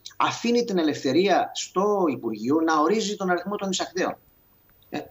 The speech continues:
και εκείνο το, το μεγάλο πρόβλημα. Δηλαδή, ε, είναι θέμα προσφοράς και ζήτησης. Δεν χρειάζεται τώρα να σας κάνω μάθημα,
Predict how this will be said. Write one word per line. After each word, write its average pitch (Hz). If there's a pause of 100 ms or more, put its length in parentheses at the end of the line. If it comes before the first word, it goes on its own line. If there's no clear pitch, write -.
(140)
και 160
εκείνο 185
το, 151
το 139
μεγάλο 127
πρόβλημα. 120
Δηλαδή, 147 (340)
ε, 151
είναι 233
θέμα 220
προσφοράς 208
και 208
ζήτησης. -
Δεν 131
χρειάζεται 123
τώρα 120
να 117
σας -
κάνω 143
μάθημα, 208